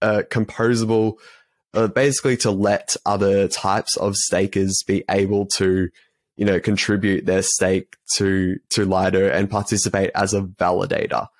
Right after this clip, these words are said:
So validators, big point of criticism for Lido is that they currently, uh, only have twenty-nine. So, you know, a big critis-, people don't really know this a lot of the time when they are criticizing Lido, they, they picture it as just sort of like one entity.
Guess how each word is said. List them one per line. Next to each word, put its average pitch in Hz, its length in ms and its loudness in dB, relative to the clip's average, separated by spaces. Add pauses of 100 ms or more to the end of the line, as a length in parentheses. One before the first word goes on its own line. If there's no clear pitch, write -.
(320)
So 95 340 0 (200)
validators, 110 760 2 (260)
big 127 220 0
point 98 200 0
of 95 60 -2
criticism 98 640 0
for 85 140 -4
Lido 98 380 0
is 101 300 0
that - 180 -2
they 101 100 -2
currently, 101 640 -2 (440)
uh, 92 320 0
only 104 260 2
have 98 180 0
twenty-nine. 98 720 -2 (220)
So, 98 540 2 (160)
you 107 100 0
know, 95 260 0 (140)
a 104 80 0
big 113 160 0
critis-, - 500 -2
people 120 540 0 (220)
don't 117 180 2
really 101 240 2
know 104 240 2
this 139 240 -2
a 131 40 0
lot 123 120 2
of 123 60 -2
the 117 80 -2
time 127 260 0
when 117 80 2
they 104 100 0
are 104 220 0
criticizing 110 640 -2
Lido, 110 340 2
they, 95 240 2
they 107 160 0
picture 107 380 -2
it 101 40 0
as 101 100 -2
just - 220 -2
sort 101 140 0
of 95 60 0
like 80 160 -2
one 104 240 0
entity. 120 540 -2